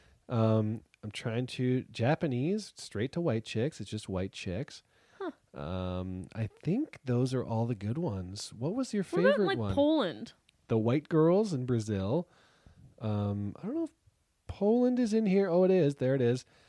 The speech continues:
Speaker 1: Oh, this might be. Ah, Poland's good. Poland's good.
Speaker 2: What is it?
Speaker 1: Uh, very special agents. <laughs>
Speaker 2: I g-
Speaker 1: That's what. <laughs>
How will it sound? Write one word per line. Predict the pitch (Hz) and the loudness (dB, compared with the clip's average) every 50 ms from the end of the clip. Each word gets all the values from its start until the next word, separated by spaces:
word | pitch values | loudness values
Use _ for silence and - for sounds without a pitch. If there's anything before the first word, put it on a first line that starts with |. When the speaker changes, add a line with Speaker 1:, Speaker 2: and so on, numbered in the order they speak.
| - _ _ _ _ _ _ _ - | -20 _ _ _ _ _ _ _ -6
Speaker 1:
Oh, | 113 107 | -2 0
this | 104 110 - - | 0 0 0 0
might | 113 107 101 | -2 -2 -2
be. | - 107 101 98 98 95 95 95 95 98 - _ _ _ _ _ _ _ _ _ _ _ _ _ _ _ _ _ _ _ _ _ _ - | -2 -2 -2 0 0 0 0 0 -2 -4 -8 _ _ _ _ _ _ _ _ _ _ _ _ _ _ _ _ _ _ _ _ _ _ 0
Ah, | - 135 139 147 147 143 | 4 6 6 8 8 6
Poland's | 135 - - 139 139 147 156 160 170 160 | 6 8 10 12 12 12 12 12 10 8
good. | 180 190 190 190 180 170 165 160 165 - - _ _ _ _ | 10 12 12 12 12 12 12 8 0 -10 -12 _ _ _ _
Poland's | - 120 120 123 117 113 107 | 2 4 4 4 4 2 0
good. | - 107 98 95 95 | -2 -2 0 0 -2
Speaker 2:
What | 208 208 208 | -2 -2 -4
is | 202 196 185 180 175 | -4 -4 -4 -6 -8
it? | 175 175 - - _ _ _ _ - | -10 -12 -16 -20 _ _ _ _ -4
Speaker 1:
Uh, | - 110 110 107 104 104 | 0 2 2 2 2 2
very | 101 95 101 127 147 156 160 160 151 | 0 2 4 6 6 6 6 4 4
special | - - 151 131 127 - - 131 131 | 2 2 2 2 2 2 0 0 0
agents. | 90 107 104 98 90 95 90 98 104 - - - - _ | 0 -2 -2 -2 -2 -4 -4 -6 -8 -10 -12 -16 -20 _
<laughs> | _ _ _ _ _ _ _ _ _ _ _ _ - - - - - 165 - - - - - _ - | _ _ _ _ _ _ _ _ _ _ _ _ -2 -2 -2 0 -4 -6 -6 -6 -12 -20 -20 _ -6
Speaker 2:
I | - 359 370 359 359 | -2 0 0 0 0
g- | 339 - - - - - - - _ _ _ 175 - | -2 -6 -8 -2 0 0 0 0 _ _ _ -8 2
Speaker 1:
That's | - 254 302 - - - - _ - - - _ _ _ - - 170 180 180 165 151 139 135 135 - | 8 8 8 8 6 2 -10 _ -14 -14 -16 _ _ _ -4 -4 -4 -4 -8 -12 -14 -16 -16 -18 -2
what. | - - 262 254 - - - | 6 12 12 12 12 12 8
<laughs> | - | -2